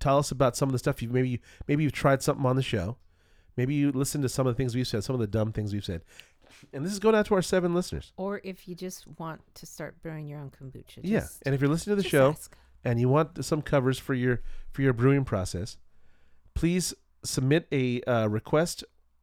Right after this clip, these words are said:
Speaker 1: on Facebook or Instagram. Post your thing. Tell us your story about the show,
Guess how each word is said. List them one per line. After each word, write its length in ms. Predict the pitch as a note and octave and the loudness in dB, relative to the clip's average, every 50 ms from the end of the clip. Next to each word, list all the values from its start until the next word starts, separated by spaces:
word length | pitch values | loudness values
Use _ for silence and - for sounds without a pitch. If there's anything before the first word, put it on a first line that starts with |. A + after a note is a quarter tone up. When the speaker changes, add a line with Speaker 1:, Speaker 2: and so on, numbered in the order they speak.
| _ _ | _ _
Speaker 1:
on 400 | C3 A#2+ A#2 A#2 A2+ A2 A2+ A2 - _ _ - | 0 2 2 2 0 0 -2 -4 -8 _ _ -4
Facebook 440 | C3+ D3 D#3 - - F#3 F#3 G#3 - - _ _ - _ _ _ _ _ _ - | -4 -4 -4 -4 -4 -4 -4 -4 -6 -12 _ _ -20 _ _ _ _ _ _ -6
or 100 | - G#2+ | -4 -2
Instagram. 560 | A2+ C3 C3+ - D#3+ C#3+ D#3 D#3+ D#3+ E3 E3+ - - _ _ _ _ - _ | 0 0 -2 -2 -4 -2 -2 -2 0 -2 -4 -6 -12 _ _ _ _ -10 _
Post 300 | - D3+ E3 E3 - - | 4 4 4 4 2 -2
your 240 | D#3 D3+ D3 C#3 - - _ - - | -2 0 0 -2 -4 -10 _ -8 0
thing. 220 | - D3+ D#3 D#3 | 2 2 2 2
Tell 200 | C#3+ - - D#3 | 0 2 2 2
us 120 | D#3 C#3+ - | 2 2 0
your 80 | C#3+ | -6
story 240 | - - - C#3+ C#3+ | -6 -2 0 0 2
about 220 | C#3 C3+ C3+ C3 - | 2 0 -2 -2 -4
the 60 | B2+ | -8
show, 320 | - - C#3+ C3+ C3+ C#3 | -4 0 0 2 2 0